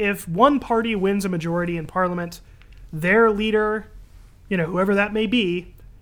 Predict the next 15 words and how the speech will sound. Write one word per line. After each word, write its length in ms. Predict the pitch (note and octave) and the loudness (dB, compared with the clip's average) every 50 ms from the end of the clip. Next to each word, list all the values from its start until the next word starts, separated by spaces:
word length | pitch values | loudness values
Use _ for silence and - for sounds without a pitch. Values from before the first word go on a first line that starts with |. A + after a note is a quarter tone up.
| - - | -20 -2
becomes 340 | - G3 F#3+ - G#3+ G3+ E3+ | -2 -2 2 4 2 2 2
the 60 | - | -2
prime 260 | F3+ - F#3+ F#3 F3 E3 | -6 -4 -4 -4 -4 -4
minister. 460 | D#3+ D#3+ D#3+ - - - E3+ D#3 - - - - - - - | -8 -8 -10 -12 -12 -12 -14 -16 -16 -18 -20 -20 -20 -8 0
There, 140 | - G3 F#3 | 2 2 2
you 200 | F#3 - F#3 F3+ | 2 0 -4 -4
don't 360 | D#3+ C#3+ G3+ A#3 C4+ B3+ - A3 | 0 4 4 4 4 4 0 -2
elect 500 | A3 F#3+ E3+ F3+ F3+ E3+ - - - - - | -2 0 2 0 -2 -2 -4 -14 -18 -16 -12
a 60 | G3+ | -14
prime 320 | F3+ - - G3+ F3 E3 F3 | -12 -2 2 2 2 2 2
minister 380 | G3+ G3+ F#3+ - - G3 F3+ | -2 -2 -2 -2 -4 -4 -4
in 120 | F3+ F3 D#3+ | -4 -6 -8
the 80 | D3+ | -8
U 120 | D3+ D3+ D3 | -10 -10 -12
K. 420 | - - G#3 G3 F#3+ F#3 F#3 F#3 | -6 -2 -2 0 0 -2 -4 -8